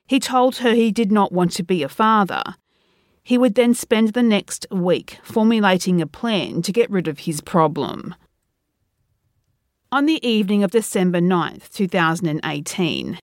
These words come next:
Aaron would ask Brianna to meet up to discuss the pregnancy some more. Brianna would last be seen alive by her family around midnight when she left home to meet Aaron in an alleyway behind the Rulies restaurant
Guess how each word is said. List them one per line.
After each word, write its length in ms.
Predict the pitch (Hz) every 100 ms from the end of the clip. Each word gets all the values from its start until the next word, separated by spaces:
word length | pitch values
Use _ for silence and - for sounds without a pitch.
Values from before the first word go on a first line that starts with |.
| _ _ _ _
Aaron 360 | 226 226 240 247
would 120 | 262 -
ask 420 | 196 190 - -
Brianna 440 | 220 208 175 165 160
to 80 | 202
meet 260 | 190 175 -
up 200 | 165 -
to 80 | -
discuss 480 | 202 - - 160 -
the 100 | 185
pregnancy 600 | - 165 156 - - 147
some 260 | 143 147 147
more. 480 | 143 139 117 170 - _ _ _ _ _ _
Brianna 380 | 214 208 190 190
would 140 | 185 185
last 500 | 185 170 - 202 -
be 160 | 190
seen 340 | 170 180 160 147
alive 440 | 156 180 175 165
by 160 | 170 147
her 140 | 165
family 580 | - 240 233 226 202 180
around 460 | 170 151 151 147 170
midnight 640 | 226 240 196 139 - - _ _ -
when 140 | 247
she 160 | 277 294
left 320 | 220 196 -
home 320 | 196 175 165
to 120 | 190
meet 240 | 180 165 -
Aaron 460 | 196 190 151 - -
in 140 | 185
an 120 | 180 -
alleyway 680 | 196 190 175 131 - 76 156
behind 440 | 190 185 208 214
the 60 | 254
Rulies 500 | 196 190 170 143 175
restaurant 640 | 185 190 - 143 - -